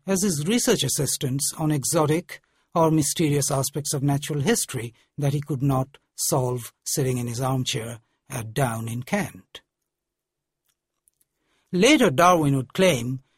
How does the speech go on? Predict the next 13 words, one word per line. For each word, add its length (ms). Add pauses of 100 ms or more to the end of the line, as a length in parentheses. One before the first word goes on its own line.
that 160
he 120
had 140
worked 300
on 140
purely 480
empirical 580
scientific 600
principles 540
and 160
had 160
collected 520
facts 640